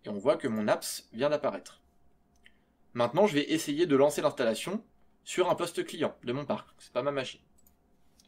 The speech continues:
Je cherche mon logiciel naps deux, et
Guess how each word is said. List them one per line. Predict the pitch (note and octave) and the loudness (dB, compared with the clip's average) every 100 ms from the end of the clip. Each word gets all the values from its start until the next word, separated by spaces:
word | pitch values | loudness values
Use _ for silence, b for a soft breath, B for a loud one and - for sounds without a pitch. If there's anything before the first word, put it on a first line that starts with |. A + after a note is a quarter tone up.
| _ | _
Je | - D3 | -8 -4
cherche | D#3+ C#3 A2+ | -2 -4 -4
mon | - | -8
logiciel | G#2 - - G2+ | -8 -8 -8 -10
naps | G2+ C3+ | -12 -12
deux, | B2+ G#3 - _ _ _ _ _ _ _ _ _ _ _ _ _ _ _ _ _ _ - | -8 -8 -8 _ _ _ _ _ _ _ _ _ _ _ _ _ _ _ _ _ _ 2
et | G3+ A3 | 2 2